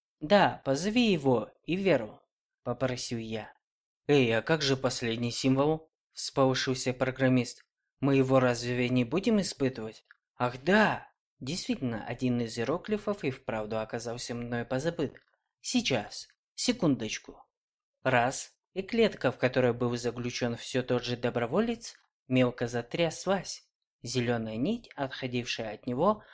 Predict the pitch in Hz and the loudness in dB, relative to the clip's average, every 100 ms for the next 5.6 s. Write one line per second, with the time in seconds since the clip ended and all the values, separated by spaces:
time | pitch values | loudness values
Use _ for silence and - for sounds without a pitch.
0 | _ _ 220 226 - 170 147 131 127 117 | _ _ 0 0 2 0 2 0 0 0
1 | 120 - 120 113 - 117 110 175 220 208 | -2 -4 -4 -6 -4 -6 -2 0 2 0
2 | 196 123 - 117 113 113 113 - 220 214 | -2 -6 -2 -4 -2 -4 -6 -6 0 0
3 | 123 - _ _ _ _ 131 127 - 135 | 0 -4 _ _ _ _ -2 -2 -2 -2
4 | 127 - 117 113 - - 120 - 127 139 | -2 -4 -6 -4 -10 -8 -8 -2 -2 -2
5 | - 190 156 - 117 - | -2 0 0 -2 -12 -16